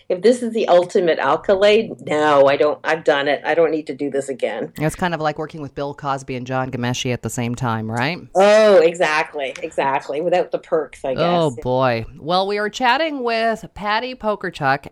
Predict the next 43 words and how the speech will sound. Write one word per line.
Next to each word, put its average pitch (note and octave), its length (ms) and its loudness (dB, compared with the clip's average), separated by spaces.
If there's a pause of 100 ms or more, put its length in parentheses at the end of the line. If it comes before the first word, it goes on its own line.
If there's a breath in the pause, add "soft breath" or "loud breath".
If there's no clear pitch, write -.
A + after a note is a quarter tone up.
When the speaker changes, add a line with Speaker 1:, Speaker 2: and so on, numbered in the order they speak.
(100)
Speaker 2:
and D3 220 -2
her D#3+ 100 -6
website F3 400 -6
is C#3+ 120 -8
small F3+ 480 -4
biz E3 360 -2
sales D#3+ 480 -4
coach C3 400 -6
dot D3+ 360 -4
C D3 240 -6
A. B2+ 380 -4
And D3 280 -4
if D#3 200 -6
you've D#4+ 260 -10
got C4+ 400 -2
a D#3 260 -2
small G#3+ 440 -4
business, G#3 520 -6
if G3 140 -10
you've A3 160 -12
got G#3+ 240 -2
a G#3 40 -6
big C4+ 460 -10
business, D#3 300 -8 (720 soft breath)
but G3 180 0
it's G#3 220 -8
the A3 120 -10
sales C4+ 680 -2
thing F3+ 260 -8
that D#3 160 -6
makes E3+ 340 -10
you F3 140 -8
feel, D#3 960 -4 (460 soft breath)
feel G#3+ 320 -2
icky, E3 280 -10
getting A3 360 -4
out G3 280 -4
there D3+ 300 -2
and, C#3 180 -8
and F3+ 180 -6
selling B3 500 -2
yourself, B2+ 480 -6
I - 220 -8